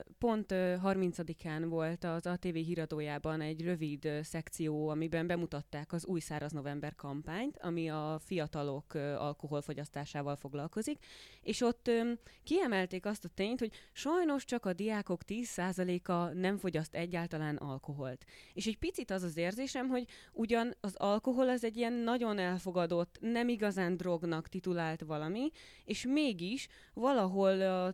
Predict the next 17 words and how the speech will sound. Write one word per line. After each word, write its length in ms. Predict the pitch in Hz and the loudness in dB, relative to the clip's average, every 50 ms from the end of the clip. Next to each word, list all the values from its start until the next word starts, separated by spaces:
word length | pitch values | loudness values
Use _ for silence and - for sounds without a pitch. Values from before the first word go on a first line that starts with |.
| - | -2
tudat 380 | - 277 277 214 170 170 - - | -2 0 2 2 2 2 0 -2
alatt, 500 | - - 165 165 175 214 285 311 - - | -2 0 2 2 4 2 2 0 -2 -2
meg 420 | 277 262 247 240 233 233 233 220 | 0 0 2 2 2 2 2 2
egy 180 | 233 226 233 - | 0 0 0 -2
picit 320 | - 262 240 - 233 - | -2 -4 -2 -4 -4 -4
ilyen 200 | - 233 214 208 | -2 0 0 0
„ne 440 | 214 208 220 247 262 277 277 269 269 | 0 0 -2 -2 -2 0 0 -2 -2
fogyassz 440 | 262 - 254 240 240 240 226 - - | -2 -2 -2 0 0 0 -2 -4 -4
alkoholt, 1000 | 240 226 226 226 - - - 208 208 220 220 214 214 214 220 220 226 226 - - | -2 -2 -2 -2 -4 -8 -10 -6 -2 0 2 2 4 2 2 2 0 -2 -2 -2
ö, 200 | 233 220 220 220 220 - - - - - | -2 0 0 0 -2 -4 -8 -16 -12 -4
ha 120 | - 240 | 0 2
alkohol-, 640 | 233 226 208 208 208 - 202 185 185 180 - 208 196 - | 4 4 4 2 0 0 0 0 0 -2 -4 -6 -6 -2
alkoholt 580 | 196 202 196 202 202 - 196 190 180 175 175 | 0 0 0 0 0 0 2 2 2 2 2
fogyasztasz, 560 | - 190 190 180 175 185 - - 175 175 - | -2 -4 -2 -2 -2 -2 -2 -4 -6 -6 -6
az 100 | - 156 | -8 -6
nem 300 | 147 180 185 214 226 226 | -4 -2 -2 0 0 0
jó”, 320 | 240 240 233 233 233 226 | 0 0 0 0 0 0